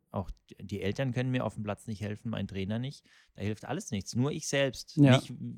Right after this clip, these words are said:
Speaker 2: Ja.
Speaker 1: wie gut mein Material ist oder so, sondern ich selbst bin dafür verantwortlich. Und dann, äh, ist das ganz klar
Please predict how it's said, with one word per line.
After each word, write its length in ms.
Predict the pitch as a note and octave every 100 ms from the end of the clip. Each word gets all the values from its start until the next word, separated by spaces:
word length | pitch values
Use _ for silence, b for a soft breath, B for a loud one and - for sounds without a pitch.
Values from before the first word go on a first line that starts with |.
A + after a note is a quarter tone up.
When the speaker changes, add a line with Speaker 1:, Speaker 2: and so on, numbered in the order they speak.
| -
Speaker 2:
Ja. 220 | C3+ C3
Speaker 1:
wie 480 | B2+ B2+ B2 B2+ A#2+
gut 160 | C3 -
mein 140 | B2
Material 440 | B2 - B2 B2
ist 160 | C#3+ -
oder 220 | C#3+ C#3
so, 140 | C3+ C#3+
sondern 300 | C3+ B2 A#2
ich 220 | B2+ -
selbst 300 | A#2 A#2 -
bin 100 | B2+
dafür 240 | A2 F#2+ G#2
verantwortlich. 640 | A#2+ F#3 C#3+ - G2 - -
Und 180 | F2+
dann, 400 | F2 F2 F2+ A2 - b b b b _
äh, 180 | - -
ist 140 | - A2+
das 140 | -
ganz 220 | G#2 G#2+
klar 380 | - A2+ B2 A2+